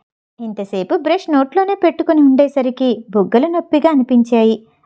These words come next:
ఆమె తొందరగా పళ్ళు తోముకొని మొహం కడుక్కొని వచ్చేసరికి కాంతమ్మ హాల్లో ఎక్కడా కనిపించలేదు. జానకి ముందు గదిలోకొచ్చి బయటికి తొంగి చూసింది. "నేను వెళ్ళి పాలు తీసుకొస్తా కాంతమ్మ,"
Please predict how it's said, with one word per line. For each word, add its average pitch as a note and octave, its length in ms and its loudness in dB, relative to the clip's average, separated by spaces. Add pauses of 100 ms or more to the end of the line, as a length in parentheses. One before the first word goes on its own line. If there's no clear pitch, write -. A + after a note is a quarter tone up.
(120)
ఆమె G3+ 200 0
తొందరగా F#3+ 500 0
పళ్ళు E4 280 0
తోముకొని B3 720 2
మొహం A3+ 280 2
కడుక్కొని C4+ 480 2
వచ్చేసరికి A#3+ 800 0 (300)
కాంతమ్మ A#3 480 -8
హాల్లో E4+ 400 0
ఎక్కడా D#4 380 0
కనిపించలేదు. A#3+ 960 2 (340)
జానకి A3 400 -6
ముందు F#4 360 -2
గదిలోకొచ్చి D4+ 540 0
బయటికి D4+ 420 0
తొంగి A#3 360 2
చూసింది. A3 520 2 (600)
"నేను A3+ 220 -8
వెళ్ళి G#3 220 -6
పాలు D#4+ 320 -2
తీసుకొస్తా E4 580 -2
కాంతమ్మ," A#3 640 0